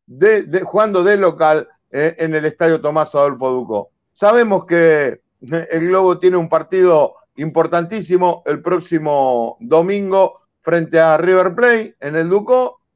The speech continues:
pero nada es imposible, todo se puede, con voluntad, como están poniendo los muchachos, con otra actitud, como están poniendo los muchachos, con otro juego, también como,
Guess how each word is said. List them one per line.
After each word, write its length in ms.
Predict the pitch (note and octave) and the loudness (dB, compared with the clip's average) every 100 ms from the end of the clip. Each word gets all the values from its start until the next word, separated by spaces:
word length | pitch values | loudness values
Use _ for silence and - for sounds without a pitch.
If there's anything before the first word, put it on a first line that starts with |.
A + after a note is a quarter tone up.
| _ | _
pero 380 | G#3 G#3+ A3+ - _ _ _ _ | 0 2 2 -2 _ _ _ _
nada 400 | - F3 G#3+ G3+ | -8 0 2 2
es 100 | F#3 | 0
imposible, 800 | F3+ E3 E3+ G3+ G#3+ G3+ G3 - _ _ - | -4 -4 -6 -4 -6 -2 -2 -4 _ _ -2
todo 260 | A3+ G3 | 2 2
se 160 | E3 D#3+ | 2 -2
puede, 640 | D#3 F#3+ F#3+ F3+ F3+ - _ _ - | 0 0 4 4 2 -2 _ _ 0
con 200 | E3 E3 | 0 4
voluntad, 680 | E3+ F3+ F3+ A3+ A3 F3 | 2 2 -2 0 0 0
como 200 | D3+ D#3 | -6 -8
están 240 | C#3+ E3 D#3+ | -4 -4 -4
poniendo 340 | D#3 D#3 D#3 | -6 -4 -4
los 120 | D#3 | -2
muchachos, 580 | E3 E3+ G#3+ F3+ E3+ D#3 _ _ | -6 -2 -2 0 -4 -4 _ _
con 240 | - G#3 B3 | -2 0 0
otra 220 | B3 F3+ | -2 -2
actitud, 580 | E3 F3 F3 G#3+ E3+ - | -4 -6 2 4 4 0
como 240 | D3 D3+ | -6 -6
están 240 | C3 G3 E3+ | -2 -4 -2
poniendo 400 | E3 F3+ E3+ D#3 | -4 -2 -2 -2
los 100 | D3 | -2
muchachos, 600 | D3+ E3+ F3+ E3+ D3 - _ - | -10 -2 -2 -2 -10 -10 _ -4
con 200 | G#3+ B3 | 0 0
otro 240 | G3 F#3+ | 0 -2
juego, 540 | F#3 G#3 D#3 C#3+ - _ _ | 0 2 2 -2 -6 _ _
también 440 | D3+ D#3+ G#3+ G#3 E3+ | -2 0 0 -4 -2
como, 680 | D#3+ D#3 D3 C#3+ B2 _ | -2 0 0 0 -4 _